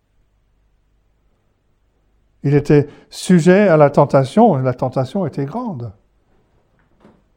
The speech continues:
La tentation suivante est encore plus directe. Verset cinq, « Le diable le transportant dans la ville sainte,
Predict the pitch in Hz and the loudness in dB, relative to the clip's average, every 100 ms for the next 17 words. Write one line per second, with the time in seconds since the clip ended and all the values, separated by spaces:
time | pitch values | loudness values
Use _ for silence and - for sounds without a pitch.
0 | _ _ _ 160 190 147 175 - 170 - | _ _ _ 0 2 4 2 2 0 2
1 | 160 160 220 175 160 151 160 - 165 190 | 0 2 2 2 0 2 -2 0 2 4
2 | 226 226 - - - - - 160 156 170 | 4 2 -6 -20 -20 -20 -4 -2 2 2
3 | 160 220 202 160 151 131 175 175 170 160 | 2 0 0 0 0 2 4 4 2 0
4 | 160 175 - 165 165 170 160 160 156 151 | -2 -6 -2 -2 0 0 2 2 2 -2
5 | - 208 185 143 | -2 0 0 -4